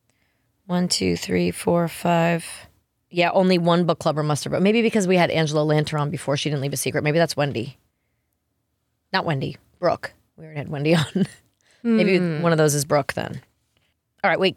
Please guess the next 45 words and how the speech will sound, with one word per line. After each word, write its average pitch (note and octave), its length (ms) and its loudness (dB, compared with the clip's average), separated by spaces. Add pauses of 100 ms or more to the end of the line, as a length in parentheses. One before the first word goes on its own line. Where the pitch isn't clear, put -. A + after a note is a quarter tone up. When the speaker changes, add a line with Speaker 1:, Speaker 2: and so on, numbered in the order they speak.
(180)
Speaker 1:
Let's G#3 220 0
look C4 120 2
at C4+ 60 -2
the C4 100 2
Oprah G3+ 260 2
one. E3 160 2
Let's E3 140 -2
put G3 140 -4
that F#3 120 4
as, E3 280 0
as D#3 340 0
Jamaica. D#3 600 -4
Speaker 2:
Okay. G#3 220 2 (540)
Speaker 1:
'Cause E3 120 -6
she F3 100 -4
did F#3 160 -2
talk F#3+ 160 0
about, F3 220 2 (320)
you G#3 140 -4
Speaker 2:
She A#3+ 60 -4
Speaker 1:
talked D#4 140 2
Speaker 2:
did D4+ 80 -2
Speaker 1:
about C#4+ 240 2
Oprah? C#4 140 0
She B3 60 -2
Speaker 2:
Yeah, C4 80 4
we C#4+ 60 2
Speaker 1:
talked B3 140 -2
Speaker 2:
did A#3 80 2
Speaker 1:
about A3+ 140 2
O-, - 20 -8
Speaker 2:
talk G#3 160 0
about G3+ 80 -2
Speaker 1:
okay, E3 140 0
we're D#3+ 100 0
Speaker 2:
Oprah. - 40 -4
Speaker 1:
gonna F#3+ 160 2
say F#3 280 2
we F3 100 0
think F3 260 -2
this E3+ 200 -4
is E3 160 -2
Jamaica. A2+ 840 -4 (880)
And E3+ 160 4
then E3 520 2